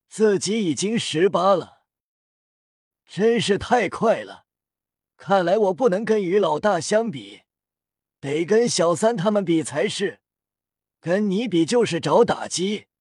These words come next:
戴沐白苦笑。夜雨问道：“你回去后怎么样？”“挺好的。”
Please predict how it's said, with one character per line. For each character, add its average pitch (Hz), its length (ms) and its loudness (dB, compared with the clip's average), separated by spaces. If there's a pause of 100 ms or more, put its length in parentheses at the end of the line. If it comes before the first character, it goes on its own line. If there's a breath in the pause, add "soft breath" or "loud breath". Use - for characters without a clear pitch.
(380)
戴 165 240 0
沐 185 260 2
白 160 220 2
苦 147 280 -6
笑。 147 520 -4 (1200)
夜 190 240 0
雨 165 180 0
问 208 240 2
道 117 640 -4 (140)
：“你 165 160 -2
回 160 280 2
去 208 140 0
后 185 220 -4
怎 127 140 -6
么 110 100 -8
样 147 400 -2 (1300)
？”“挺 202 420 0
好 127 280 -2
的。” 123 320 -8